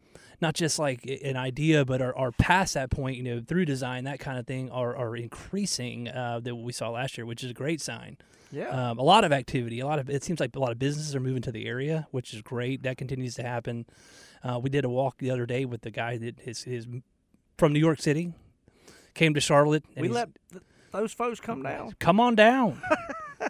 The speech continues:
Speaker 1: Uh, no, I mean, it, it, and it,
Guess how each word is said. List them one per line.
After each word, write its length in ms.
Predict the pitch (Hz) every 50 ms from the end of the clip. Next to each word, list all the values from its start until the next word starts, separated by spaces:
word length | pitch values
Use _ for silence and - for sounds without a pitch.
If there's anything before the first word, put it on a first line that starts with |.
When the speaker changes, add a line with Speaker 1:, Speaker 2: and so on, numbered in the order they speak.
| - _ -
Speaker 1:
Uh, 400 | 139 139 139 139 135 131 127 -
no, 300 | 151 175 214 254 269 240
I 80 | 185 170
mean, 220 | 175 190 190 175
it, 100 | 165 - - - - - - - 143 151
it, 220 | 156 151 131 - 170
and 120 | 165 170 160
it, 120 | 156